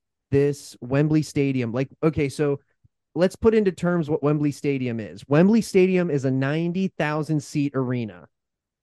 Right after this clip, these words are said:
W W E just ran SoFi Stadium, and they had eighty-one thousand people in the building. That might be a kayfabe number, but still. A E W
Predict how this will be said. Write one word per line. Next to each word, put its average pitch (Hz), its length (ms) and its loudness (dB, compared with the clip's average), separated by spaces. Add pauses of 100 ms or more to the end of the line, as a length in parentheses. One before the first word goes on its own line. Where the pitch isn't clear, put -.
(240)
W 170 180 4
W 190 220 6
E 190 100 4
just 156 240 2
ran 151 360 2
SoFi 156 500 0
Stadium, 131 440 -2
and 127 60 -2
they 139 120 0
had 151 180 0
eighty-one 156 420 0
thousand 131 380 -4
people 123 260 -4
in 117 60 -2
the 113 60 -2
building. 101 500 -8 (440)
That 117 200 0
might 120 200 2
be 143 100 2
a 143 40 2
kayfabe 147 500 0
number, 139 520 0
but 117 380 -4 (140)
still. 95 420 -8 (2500)
A 156 60 4
E 226 180 4
W 147 640 4